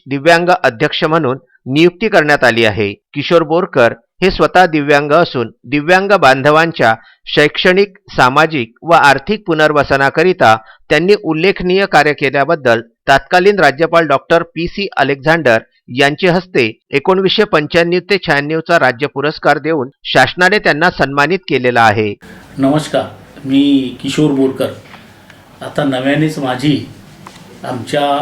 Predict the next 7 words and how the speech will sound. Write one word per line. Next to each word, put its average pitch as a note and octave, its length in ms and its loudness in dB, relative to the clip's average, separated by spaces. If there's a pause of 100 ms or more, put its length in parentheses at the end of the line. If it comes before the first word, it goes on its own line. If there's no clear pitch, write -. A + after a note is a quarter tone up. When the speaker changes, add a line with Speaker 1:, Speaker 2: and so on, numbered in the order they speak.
(120)
Speaker 2:
अखिल C#3+ 380 -4
भारतीय C3+ 380 -4
काँग्रेस C3 440 -6
कमिटीच्या B2+ 640 -6 (1120)
आमच्या B2+ 320 -6
सन्माननीय, C3 680 -4
आदरणीय, B2 680 -6